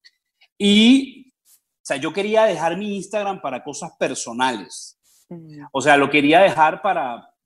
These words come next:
Speaker 1: si se quiere, banalidades, trivialidades, cosas sin importancia.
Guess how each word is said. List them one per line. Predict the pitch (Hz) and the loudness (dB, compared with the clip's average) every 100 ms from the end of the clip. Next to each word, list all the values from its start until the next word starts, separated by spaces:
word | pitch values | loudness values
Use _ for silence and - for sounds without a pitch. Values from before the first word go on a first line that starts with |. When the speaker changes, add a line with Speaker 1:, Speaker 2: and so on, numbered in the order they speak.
| _ | _
Speaker 1:
si | - | -16
se | 131 135 | -12 -10
quiere, | - 143 | -6 -6
banalidades, | 170 165 135 113 117 147 151 143 143 139 139 - _ _ _ _ | -2 -2 -2 -6 -2 0 0 -2 -6 -8 -10 -20 _ _ _ _
trivialidades, | 131 131 127 120 123 147 147 139 - | -8 -4 -4 -4 -2 0 0 -2 -10
cosas | - 135 - - 165 147 | -10 -10 -10 -14 -12 -10
sin | 185 147 | -6 -6
importancia. | 131 117 107 101 90 - | -6 -8 -12 -14 -14 -20